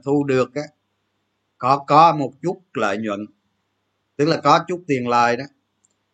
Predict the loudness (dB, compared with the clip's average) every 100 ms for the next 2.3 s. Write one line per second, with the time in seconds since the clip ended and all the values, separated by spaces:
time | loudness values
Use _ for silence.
0 | _ -10 -6 -6 -2 -2 2 0 4 4
1 | 4 4 2 2 2 -4 _ -4 -2 -2
2 | -6 -2 -2